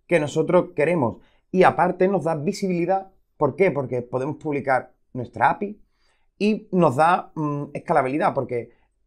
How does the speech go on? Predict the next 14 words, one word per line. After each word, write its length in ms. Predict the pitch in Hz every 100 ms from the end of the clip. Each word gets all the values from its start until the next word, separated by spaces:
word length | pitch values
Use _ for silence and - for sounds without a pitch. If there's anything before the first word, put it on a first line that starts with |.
| _
como 220 | - 135 123
solo 280 | 180 185 185
nos 220 | 185 170
vamos, 380 | 175 175 - -
al 220 | 139 135 _
tener 300 | 127 156 190
la 140 | 175
separación 540 | - 135 123 117 170 185
de 80 |
conceptos 500 | 185 180 196 185 127
de 140 | 120 117
cliente 320 | 117 147 165
y 40 |
servidor, 480 | 175 180 180 202 220